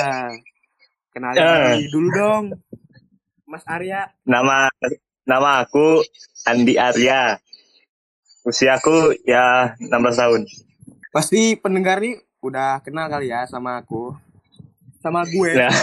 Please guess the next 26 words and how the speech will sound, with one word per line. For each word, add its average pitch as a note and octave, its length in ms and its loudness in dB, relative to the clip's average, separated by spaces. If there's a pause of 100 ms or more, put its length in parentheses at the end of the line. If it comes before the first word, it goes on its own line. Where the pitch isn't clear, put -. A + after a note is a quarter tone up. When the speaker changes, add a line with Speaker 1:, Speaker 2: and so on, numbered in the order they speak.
Speaker 1:
gue. D#3+ 260 -2 (540)
Ya, C#3+ 120 -10
nama D#3 260 -4
gue, D3 340 -4
Speaker 2:
Hmm. C#3+ 200 0 (280)
Speaker 1:
nama C3 240 -12
gue C#3 240 -10
Kinur. A#2 460 -10 (420)
Umur B2+ 320 -4
gue B2 280 -2 (360)
Speaker 2:
Ya. A#2 140 -4 (400)
Speaker 1:
enam B2 180 -8
belas B2 200 -8
tahun. B2 560 -6 (200)
Status C#3 440 -10
single. B2 560 -6 (120)
Speaker 2:
Ya. G#2 160 2 (600)
Speaker 1:
And B2 280 -6
Speaker 2:
Betul. A#2+ 280 0
Speaker 1:
ready - 0 -
to, A#2 200 4 (320)
ready A#2+ 240 -6
to C3 100 -4
mingle. G#2+ 520 -4 (840)
Jadi D3+ 340 -4
di F#3 160 -2